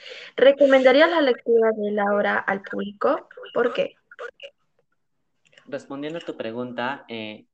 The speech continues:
Speaker 2: sí, porque nos dan a conocer ciertos puntos de vi-, de, de la vida, en los cuales nos ayudarán a reflexionar.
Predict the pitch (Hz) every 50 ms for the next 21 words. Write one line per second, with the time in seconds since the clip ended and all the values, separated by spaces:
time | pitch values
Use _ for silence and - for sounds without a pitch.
0 | _ _ _ - - 160 143 - - - _ _ _ _ _ _ 139 127 123 120
1 | 123 127 123 120 120 120 120 120 120 123 123 123 123 135 135 139 139 143 147 139
2 | 139 - - 117 113 110 - 127 123 123 123 135 131 131 123 139 135 131 _ _
3 | _ _ _ _ _ _ 127 131 131 123 123 127 123 123 120 117 117 110 110 113
4 | 117 - _ - 117 110 - - 104 113 110 110 110 113 123 123 104 95 98 _
5 | _ _ _ _ _ _ _ _ _ _ _ 127 120 117 117 117 113 113 113 113
6 | 113 - - - 127 127 131 131 127 - 127 123 117 110 110 110 - 113 113 113
7 | 113 110 107 107 110 110 110 110 110 107 110 107 107 107 - 107 107 - _ -
8 | 110 107 107 107 104